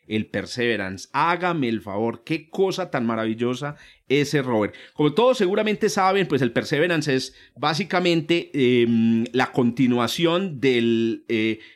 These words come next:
de un, de una, digamos, serie de misiones que ha hecho nasa,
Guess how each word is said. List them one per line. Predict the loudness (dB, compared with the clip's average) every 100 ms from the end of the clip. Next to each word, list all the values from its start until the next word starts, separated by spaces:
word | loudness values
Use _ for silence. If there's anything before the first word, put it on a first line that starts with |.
| _
de | -2 2
un, | 2 0 -2
de | 0
una, | 2 0 -2 -8 -20 -20 _
digamos, | -16 -6 -2 -2 -2
serie | 0 2 2 2
de | 2
misiones | 2 0 0 0 0 0 -2
que | -2
ha | -2
hecho | -2 -2
nasa, | -2 0 -2 -4 -8